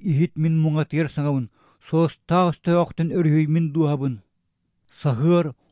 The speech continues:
орук тақтыр кумыннарыттан, қара жайдақтыр өрө туруларыттан. Тылларын кылысты сытылан ачыларыттан. Сүлхүннәк тыл оғынан кың ачыларыттан.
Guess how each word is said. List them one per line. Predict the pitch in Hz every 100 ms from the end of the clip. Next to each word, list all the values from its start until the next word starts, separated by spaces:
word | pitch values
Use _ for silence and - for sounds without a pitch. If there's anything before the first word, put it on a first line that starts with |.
| _
орук | 139 151 160 -
тақтыр | - 156 - 175
кумыннарыттан, | 147 160 160 156 151 147 - - 131 107 _ - - _ -
қара | 139 175
жайдақтыр | 170 170 131 175 170 - 165 151 - _
өрө | 165 165
туруларыттан. | - 147 156 151 143 - - 131 107 - _ _ _ _ _ -
Тылларын | 151 156 165 165 175
кылысты | - - 165 - - 180 180
сытылан | - 156 175 165 165
ачыларыттан. | 165 156 - 165 143 - 156 113 - _ _ - - - - - -
Сүлхүннәк | 170 160 165 165 185 220 -
тыл | 170 170
оғынан | 180 160 170 170
кың | 165 165
ачыларыттан. | 160 - - 160 135 - 135